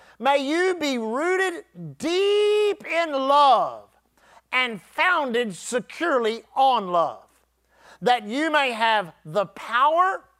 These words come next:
to be strong, to apprehend, to grasp with all the saints, God's devoted people, the experience of that love,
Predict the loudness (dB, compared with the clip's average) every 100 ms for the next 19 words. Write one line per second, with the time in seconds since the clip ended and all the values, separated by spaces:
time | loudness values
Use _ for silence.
0 | _ _ _ -6 -2 -2 -4 -8 -12 -12
1 | -2 2 4 6 4 0 -8 -18 _ _
2 | _ -6 -4 2 2 2 2 2 2 -2
3 | -2 -6 -12 -20 _ _ -4 -4 -4 -2
4 | 2 4 4 2 -2 -2 2 4 4 6
5 | 4 2 0 -2 -2 -6 -14 -20 -20 _
6 | _ _ _ _ -20 -6 2 4 6 6
7 | 4 0 -6 -2 2 4 4 2 -2 -4
8 | -4 -6 -10 -18 _ _ _ _ -8 -2
9 | 0 0 -2 -10 -2 0 2 0 -2 -6
10 | -4 -2 -2 2 4 4 0 -8 -6 -4
11 | 2 4 4 4 2 0 -4